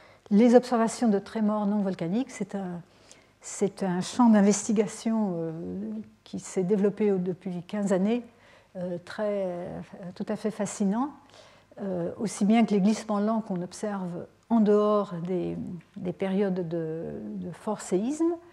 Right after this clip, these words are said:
et d'autres phénomènes tels que les séismes de très basse fréquence, c'est des séismes very, very low frequency earthquakes, c'est des séismes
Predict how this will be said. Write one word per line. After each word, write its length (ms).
et 120
d'autres 400
phénomènes 500
tels 180
que 100
les 100
séismes 360
de 100
très 200
basse 200
fréquence, 400
c'est 160
des 100
séismes 880
very, 420
very 240
low 160
frequency 800
earthquakes, 420
c'est 400
des 180
séismes 640